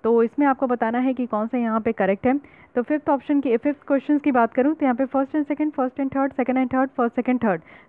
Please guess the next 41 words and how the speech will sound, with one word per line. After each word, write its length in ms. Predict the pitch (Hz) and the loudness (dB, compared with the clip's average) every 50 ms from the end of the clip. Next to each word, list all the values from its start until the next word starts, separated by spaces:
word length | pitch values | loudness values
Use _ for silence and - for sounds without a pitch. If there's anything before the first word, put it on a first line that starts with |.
| _ _ | _ _
तो 60 | 277 | 2
यहाँ 200 | 294 294 294 320 | 2 4 4 4
पे 120 | 320 - 330 | 4 2 2
अगर 180 | 294 320 302 | 4 4 2
correct 320 | 285 277 247 269 277 - - | 4 4 4 2 2 0 0
की 100 | 311 285 | 0 2
बात 200 | 269 240 233 - | 4 2 2 2
करें 220 | - 233 262 311 320 - _ _ _ _ _ _ | 2 2 2 2 0 -2 _ _ _ _ _ _
तो 60 | - 262 | -6 -4
फंड 340 | - - 302 320 349 339 | 0 0 0 2 2 2
रेजिंग 320 | 320 311 294 262 311 320 320 | 2 2 2 2 0 -2 0
service 380 | 320 294 247 233 233 233 214 - - | 0 0 0 2 2 0 0 0 -2
जो 80 | 240 240 | -4 -2
कि 120 | - 285 | 0 0
यहाँ 120 | 277 269 | 0 0
पे 100 | 254 285 | 0 -2
सिर्फ 260 | 269 - 320 330 320 320 | -4 -4 -4 -2 0 0
individual 540 | 302 277 294 262 269 262 247 277 285 277 | 0 0 0 0 -2 -2 0 0 0 0
और 100 | 269 262 | 0 -2
सिर्फ 240 | 247 - 302 302 294 | -2 -2 -4 -4 -2
corporation 500 | - - 269 262 - 247 247 - 277 277 | -2 -2 0 2 2 0 0 0 0 0
के 80 | 262 277 | 0 2
लिए 120 | 277 277 | 2 2
है, 100 | 285 311 | 2 2
तो 120 | 302 - 233 | 2 0 0
ऐसा 200 | 220 - 269 254 | 0 0 -2 -2
नहीं 200 | 247 247 254 262 | 0 0 2 2
है, 100 | 302 285 | 2 2
और 220 | - 208 214 214 | 2 2 2 0
भी 160 | 214 269 269 | 0 0 2
है 120 | 269 262 247 | 2 2 2
यहाँ 160 | 240 226 220 | 0 0 0
पे, 160 | - 302 330 - - - - - _ | -2 -2 -4 -4 -8 -18 -20 -10 _
तो 60 | - 277 | -4 -2
इसलिए 200 | 262 - 311 311 | 2 2 2 2
first 300 | - 285 285 277 - 294 | 4 2 0 0 0 -2
statement 440 | 277 - 285 262 254 277 285 277 | -2 0 0 0 2 2 2 2
यहाँ 120 | 294 285 277 | 2 2 2
पे 120 | - 311 | 2 0
इनकरेक्ट 520 | - - 269 262 254 254 220 208 190 - 208 | 0 2 2 2 4 4 2 2 0 0 -2
है। 120 | 196 | -4